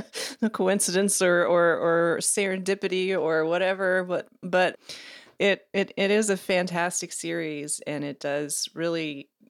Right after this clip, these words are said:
document very well the struggles of being a woman, uh, at a particular time in this country, and how just because it seems like something's impossible,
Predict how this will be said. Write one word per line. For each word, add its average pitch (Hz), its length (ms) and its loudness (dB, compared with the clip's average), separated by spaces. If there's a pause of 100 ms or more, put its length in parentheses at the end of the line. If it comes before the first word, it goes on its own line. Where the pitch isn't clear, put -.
document 147 600 -4
very 139 240 -2
well 139 340 -4
the 139 140 -8
struggles 135 880 -4
of 139 420 -10 (840)
being 151 360 -8
a - 100 -10
woman, 135 600 -8 (100)
uh, 127 340 -12
at 131 140 -10
a 139 40 -10
particular 135 520 -10
time 139 520 -8
in 135 240 -12
this 127 180 -10
country, 131 500 -10 (680)
and 143 480 -4
how 151 920 -2 (1900)
just 185 340 2
because 170 500 2
it - 280 0
seems 160 580 -2
like 160 200 0
something's 143 480 -4
impossible, 185 1000 -4